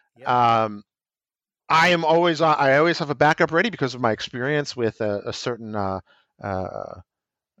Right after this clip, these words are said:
Speaker 2: database provider. <laughs> It's not
Speaker 1: It
Speaker 2: Azure,
Speaker 1: may or
Speaker 2: it's
Speaker 1: may not be
Speaker 2: Clear D B.
Speaker 1: Cloud D B.
Speaker 2: Clear D B.
Speaker 1: Clear D B, sorry.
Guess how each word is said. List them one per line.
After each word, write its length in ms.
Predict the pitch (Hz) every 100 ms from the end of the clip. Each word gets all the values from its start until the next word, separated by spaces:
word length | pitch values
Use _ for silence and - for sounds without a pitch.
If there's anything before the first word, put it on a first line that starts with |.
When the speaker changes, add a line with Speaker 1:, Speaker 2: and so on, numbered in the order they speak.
| - 98
Speaker 2:
database 480 | 117 131 139 139 -
provider. 460 | 147 131 123 190 - _ _ _ _
<laughs> 100 | - - - _ _ _ _ _ _ _ - - - - -
It's 180 | 139
not 200 | 131 139
Speaker 1:
It 20 | 139
Speaker 2:
Azure, 140 | 123
Speaker 1:
may 160 | 175 196
or 20 |
Speaker 2:
it's 80 | 185
Speaker 1:
may 140 | 185
not 260 | 175 175 165
be 180 | 113
Speaker 2:
Clear 0 |
D 0 |
B. 60 | 113
Speaker 1:
Cloud 320 | 160 160 156
D 160 | 139 143
B. 400 | 139 139 139 127 _ _ _ _ _ _ _ _ _
Speaker 2:
Clear 240 | - 165 170
D 120 | 143
B. 200 | 107 92 - _ - _ _ -
Speaker 1:
Clear 280 | 202 214 165
D 180 | 135
B, 240 | 113 107 90
sorry. 380 | - 123 98